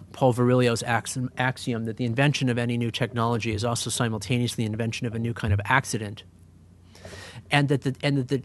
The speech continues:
the, the continuing development of this infrastructure constitutes its own form, kinds of accidents that themselves may be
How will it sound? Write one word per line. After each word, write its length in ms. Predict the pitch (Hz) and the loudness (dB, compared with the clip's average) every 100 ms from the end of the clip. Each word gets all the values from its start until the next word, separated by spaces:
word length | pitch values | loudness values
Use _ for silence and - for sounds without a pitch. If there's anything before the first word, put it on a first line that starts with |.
| - | -6
the, 160 | 131 135 | -4 -4
the 200 | - 131 | -2 -4
continuing 580 | - 139 - 175 156 131 | -2 -2 4 6 6 4
development 480 | 120 127 127 123 113 | 4 4 4 0 0
of 80 | |
this 180 | 107 104 | -2 -2
infrastructure 540 | 117 113 - 117 - 110 | -4 -4 -2 -2 -4 -2
constitutes 560 | 127 117 117 127 113 | 0 0 0 -2 -2
its 140 | 107 127 | -2 -2
own 180 | 120 | 0
form, 300 | 113 117 107 98 - | 0 -2 -4 -8 0
kinds 280 | 147 131 | 2 4
of 60 | 123 | 2
accidents 500 | 120 123 - 120 110 | 2 2 2 -4 -2
that 100 | 135 | -2
themselves 420 | 143 127 160 139 | 0 4 4 4
may 240 | 135 139 139 | 4 4 4
be 280 | 131 120 | 4 2